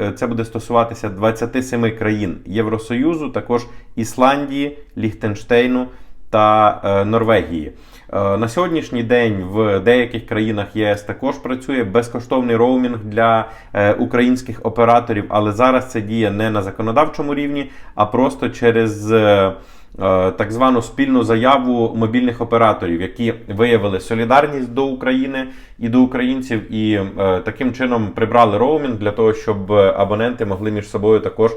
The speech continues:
нормально комунікувати, не змінюючи свої, е, номери.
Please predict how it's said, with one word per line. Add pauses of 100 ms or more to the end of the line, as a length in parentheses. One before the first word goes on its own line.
(280)
нормально
комунікувати,
не
змінюючи (340)
свої, (220)
е,
номери.